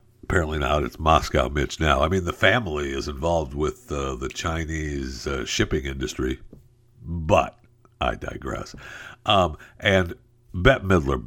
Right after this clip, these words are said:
Bette Midler will be treading water for years, except the rich, sailing by us in their yachts. I don't know. Maybe Bette lost a bunch of money. Maybe Bette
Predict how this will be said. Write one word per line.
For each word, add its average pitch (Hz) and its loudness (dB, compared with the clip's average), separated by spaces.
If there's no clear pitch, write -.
Bette 180 8
Midler 85 4
will 117 10
be 117 8
treading 151 4
water 139 6
for 135 2
years, 82 4
except - 0
the 98 6
rich, 80 2
sailing 87 0
by 78 4
us 71 -4
in 67 -6
their 65 -2
yachts. 64 -4
I 117 8
don't 143 4
know. 175 6
Maybe 101 6
Bette 123 6
lost 131 8
a 160 4
bunch 139 2
of 156 4
money. 175 4
Maybe 110 6
Bette 127 6